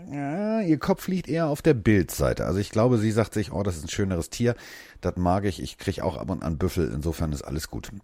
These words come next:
Ähm, ich bin gespannt, was diese Partie angeht, aber ich möchte dich nicht unterbrechen. Du als, äh, Patriots-Fan, als, äh, leidgeprüfter Patriots-Fan inzwischen, das kann man, die letzten Jahre konnte man sowas ja nicht mal im Ansatz erahnen. Ähm, geben Sie doch mal Ihre Einschätzung, junger Mann.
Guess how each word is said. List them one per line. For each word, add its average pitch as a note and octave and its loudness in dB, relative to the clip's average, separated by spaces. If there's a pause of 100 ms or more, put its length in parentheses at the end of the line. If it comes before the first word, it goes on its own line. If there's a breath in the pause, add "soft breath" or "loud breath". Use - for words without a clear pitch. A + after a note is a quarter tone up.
(100)
Ähm, F2+ 2 (180)
ich - 0 (220)
bin F3 6
gespannt, E3+ 0
was D3+ 0
diese C#3+ -2
Partie A#2 -2
angeht, A#1 -6
aber A#2 2 (240 loud breath)
ich G#2+ -2
möchte D3+ 4
dich C#3 2
nicht C3 0
unterbrechen. A2+ 2
Du B2+ 2
als, - -2
äh, E2 -4
Patriots-Fan, - 0 (160)
als, D#2 -2
äh, E2 4
leidgeprüfter E2+ 0
Patriots-Fan - -8
inzwischen, - -10
das - -8
kann D#2 -2
man, C#2+ 0
die B1+ -2
letzten C#2 -4
Jahre C2 -2
konnte C2+ -6
man C2 -2
sowas B1+ -6
ja B1 -6
nicht B1 -6
mal C#2 -2
im - -8
Ansatz G2+ 0
erahnen. D#2+ 0 (500 loud breath)
Ähm, E2+ 0 (160)
geben A#2 2
Sie A#2+ -2
doch A#2 0
mal G2 0
Ihre D#2 -6
Einschätzung, - -6
junger G2 -10
Mann. - -14